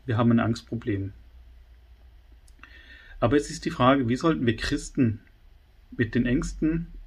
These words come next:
und mit den Stürmen in unserem Leben umgehen? Angst kann ja auch wie so ein Götze sein, der unsere Gedanken bindet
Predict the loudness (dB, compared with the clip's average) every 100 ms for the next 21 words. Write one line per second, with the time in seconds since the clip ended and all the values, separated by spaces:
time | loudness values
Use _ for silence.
0 | -20 -2 2 2 2 0 6 8 8 6
1 | 2 2 6 6 6 4 2 0 0 0
2 | -2 -4 -12 -10 -8 -10 -14 -20 -20 -20
3 | -20 -20 -20 _ -18 -12 -8 -6 -8 -12
4 | -14 -14 -12 -14 -16 -16 -18 -18 -4 -2
5 | -2 -2 0 0 0 0 2 4 6 4
6 | 2 -4 -2 -2 -2 -6 -18 -20 -20 -20
7 | -20 -20 -20 -20 -20 -20 -10 -2 -2 -2
8 | -2 2 2 4 4 4 4 2 -2